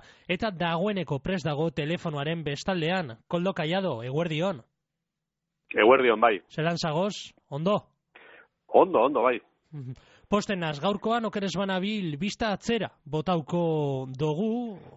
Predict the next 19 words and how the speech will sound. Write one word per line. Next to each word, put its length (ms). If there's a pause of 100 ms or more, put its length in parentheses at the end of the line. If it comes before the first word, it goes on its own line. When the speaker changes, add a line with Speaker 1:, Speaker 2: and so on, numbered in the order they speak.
Speaker 1:
ointxe 440
gitxi 280
gora 200
bera, 300 (380)
covidaren 800 (100)
edo 160
covidaren 400
agerpenaren 640
bosgarren 480
urteurrena, 680 (420)
eh, 480
ez 80
dut 160
esango 320
ospatzen, 480
baizik 320
eta 140
bete 340 (560)
dalako, 760